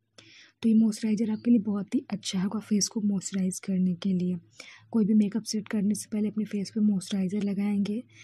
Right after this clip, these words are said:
कभी भी कोई भी क्रीम अप्लाई करने से पहले अपने फेस पे मॉइस्चराइज़र लगाएंगे, उसके बाद पन्द्रह या बीस मिनट बाद आप कोई क्रीम लगाएंगे। अगर आपको अपने फेस काफ़ी ड्राई दिख रहे हैं उस टाइम अपने फेस पे मॉइस्चराइज़र लगाएंगे।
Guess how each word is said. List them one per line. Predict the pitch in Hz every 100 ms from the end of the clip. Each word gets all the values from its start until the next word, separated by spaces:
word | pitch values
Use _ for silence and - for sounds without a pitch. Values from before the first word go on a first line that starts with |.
| - - -
कभी | 220 214 220
भी | 226
कोई | 226 220
भी | 196
क्रीम | 214 208 220
अप्लाई | 214 208
करने | 202 208 196 202
से | -
पहले | - 202 214
अपने | 208 214
फेस | 214 196 - -
पे | 294 - - - -
मॉइस्चराइज़र | 208 180 - 208 190 196
लगाएंगे, | 202 196 196 214
उसके | 214 -
बाद | 214 220 -
पन्द्रह | 220 196 208
या | 202
बीस | 196 -
मिनट | 196 190
बाद | 190 190
आप | 190 -
कोई | 208
क्रीम | 202 185 180
लगाएंगे। | 180 180 175 175 180 - - - - -
अगर | 214 208 233
आपको | 214 196 - 226 220 202 - -
अपने | 214 226
फेस | 214 226 220 -
काफ़ी | 220 180 214
ड्राई | 185 196 202
दिख | 208 214
रहे | 220
हैं | 214
उस | 185 -
टाइम | 214 226
अपने | 220 208
फेस | 214 208
पे | 226
मॉइस्चराइज़र | 214 202 - 202 196 208
लगाएंगे। | 196 196 202 196 202